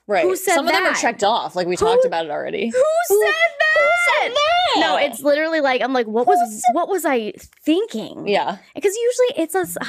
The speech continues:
Speaker 2: uh, like, eleven thirty P M.
Speaker 1: Chit-chatting
Speaker 2: I've just
Speaker 1: in
Speaker 2: played
Speaker 1: bed.
Speaker 2: the Careless Whisper on the Glass saxophone.
Speaker 1: For the umpteenth
Speaker 2: For the
Speaker 1: time.
Speaker 2: umpteenth
Speaker 1: How many
Speaker 2: time.
Speaker 1: encores?
Speaker 2: And I am like, "Make sure to ask Elena what she," like, it's like the stu-, and you're, she's right with me. I don't know
Speaker 1: No,
Speaker 2: what
Speaker 1: but
Speaker 2: I'm writing
Speaker 1: sometimes we
Speaker 2: down.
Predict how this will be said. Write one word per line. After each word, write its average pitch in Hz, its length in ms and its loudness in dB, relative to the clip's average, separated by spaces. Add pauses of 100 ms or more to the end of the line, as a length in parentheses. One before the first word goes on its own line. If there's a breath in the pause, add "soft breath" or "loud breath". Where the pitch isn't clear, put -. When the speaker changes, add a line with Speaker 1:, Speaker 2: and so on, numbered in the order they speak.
(120)
Speaker 2:
uh, 214 260 0 (120)
like, 247 240 -2
eleven 208 600 -2
thirty 226 400 -6
P 233 280 -6
M. 180 520 -4 (520 loud breath)
Speaker 1:
Chit-chatting 220 280 0
Speaker 2:
I've 196 60 0
just 226 180 0
Speaker 1:
in 180 80 -4
Speaker 2:
played 220 320 0
Speaker 1:
bed. 233 400 0
Speaker 2:
the - 100 -10
Careless 247 380 0
Whisper 240 240 -2
on 233 100 0
the 226 80 -2
Glass 202 280 0
saxophone. 175 760 -6 (500 loud breath)
Speaker 1:
For 220 100 -4
the 190 160 0
umpteenth 190 480 -4
Speaker 2:
For 277 120 0
the 247 80 0
Speaker 1:
time. 254 160 0
Speaker 2:
umpteenth 202 360 -6
Speaker 1:
How 190 140 2
many 180 160 0
Speaker 2:
time. 170 140 -2
Speaker 1:
encores? 160 360 -4
Speaker 2:
And 226 380 0
I 233 360 0
am 208 280 -2
like, 190 460 -4 (1120)
"Make 330 220 -10
sure 403 160 -12 (100)
to 311 80 -8
ask 269 220 -14
Elena 190 340 -10
what 185 220 -8
she," - 120 -12
like, 226 200 -4
it's 233 120 -2
like 254 120 0
the 247 100 0
stu-, - 340 -6
and 277 140 0
you're, 294 80 0
she's 320 220 -2
right 370 180 2
with 330 180 0
me. 196 140 0
I 185 80 2
don't 247 80 -2
know 262 100 2
Speaker 1:
No, 233 140 2
Speaker 2:
what - 60 4
Speaker 1:
but 381 80 2
Speaker 2:
I'm 381 60 0
writing 392 280 0
Speaker 1:
sometimes 302 60 -4
we 233 80 2
Speaker 2:
down. 226 80 0